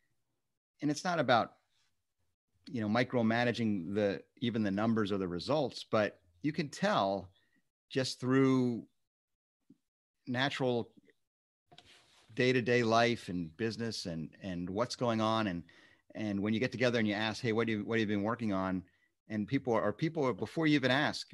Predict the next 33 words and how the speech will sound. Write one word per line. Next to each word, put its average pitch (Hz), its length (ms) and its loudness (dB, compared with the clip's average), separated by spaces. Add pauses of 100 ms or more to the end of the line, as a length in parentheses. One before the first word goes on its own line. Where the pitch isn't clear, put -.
(100)
people 110 260 -10
say, 101 340 2
"Hey, 120 160 2
I 110 80 2
need 107 160 0
help 113 220 0
with 101 80 -12
this, 110 200 -2
that, 104 200 2
or 92 60 -2
the 92 100 -4
other." 131 220 0
You 147 100 0
just 190 260 -4
get 190 140 -4
a 139 60 -6
sense, 165 360 -2
you 117 80 -2
know, 123 200 2
that 110 160 -2
people 113 320 -2
are 104 80 2
either, 98 340 0 (720)
uh, 95 180 -4 (180)
self-starters 117 760 0
and, 101 200 -6
and 104 160 -4
moving 107 260 -2
along, 104 440 -2
or 107 460 -4 (140)
they 104 200 -4
need 131 360 -4
that 87 260 -4